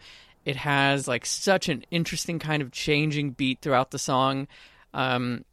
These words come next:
but it's, like, really bass heavy. And for me, I <laughs> always equate bass with, like, confidence.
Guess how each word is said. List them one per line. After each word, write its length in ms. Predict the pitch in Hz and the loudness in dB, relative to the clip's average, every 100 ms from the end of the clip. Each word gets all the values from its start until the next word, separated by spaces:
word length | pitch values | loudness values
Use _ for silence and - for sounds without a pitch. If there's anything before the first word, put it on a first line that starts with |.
| - | -4
but 220 | 156 147 | 0 2
it's, 120 | 143 | 0
like, 120 | 139 147 | -2 0
really 160 | 190 | 0
bass 320 | 143 127 139 | 2 2 0
heavy. 340 | - 143 143 151 | 0 -2 0 -2
And 100 | 139 | -4
for 100 | 123 | -2
me, 180 | 139 127 | 0 2
I 120 | 113 | 0
<laughs> 120 | - | 0
always 160 | 180 165 | -2 -2
equate 540 | - - 131 135 - | -4 0 0 -2 -4
bass 320 | 143 131 139 - | -2 -2 -4 -8
with, 140 | 135 | -6
like, 140 | 107 | -6
confidence. 540 | - 117 135 147 165 | -4 -4 -2 -2 -4